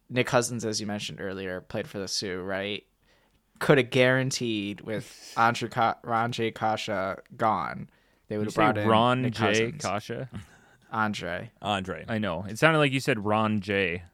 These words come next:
Speaker 1: I think I just, like, struggled here.
Speaker 2: Okay.
Speaker 1: We're, we're,
Speaker 3: It's
Speaker 1: you know,
Speaker 3: okay.
Speaker 1: we're
Speaker 3: It's
Speaker 1: going
Speaker 3: okay.
Speaker 1: a little long, we're getting tired,
Speaker 2: Yeah, we
Speaker 1: blah,
Speaker 2: gotta
Speaker 1: blah,
Speaker 2: end
Speaker 1: blah.
Speaker 2: this. It's
Speaker 3: I know.
Speaker 2: getting, it's getting off the rails.
Speaker 3: No,
Speaker 1: But
Speaker 3: I,
Speaker 1: usually
Speaker 3: I,
Speaker 1: you could tell, like,
Speaker 3: you
Speaker 1: if
Speaker 3: think
Speaker 1: they're,
Speaker 3: Nick Cousins
Speaker 1: if they
Speaker 3: is gonna
Speaker 1: play
Speaker 3: be on the
Speaker 1: for
Speaker 3: Leafs?
Speaker 1: Sioux.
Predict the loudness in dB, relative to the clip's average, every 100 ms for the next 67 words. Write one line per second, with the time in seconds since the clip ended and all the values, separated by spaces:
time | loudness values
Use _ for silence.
0 | _ _ -12 -8 -6 -4 -2 -2 -4 -4
1 | -6 -6 -8 -8 -10 -8 -6 -4 -2 -4
2 | -6 -8 -6 -4 -2 -2 2 2 2 2
3 | 0 4 6 6 4 0 -4 -6 -6 -2
4 | 0 0 0 2 4 4 2 0 -4 -6
5 | -12 -14 -10 -8 -4 -2 -2 -2 -6 -10
6 | -6 -4 -2 -2 -4 0 6 8 10 8
7 | 6 4 0 0 2 4 2 -2 -2 0
8 | 2 0 2 2 2 2 -4 -2 -2 0
9 | -2 0 0 -2 -6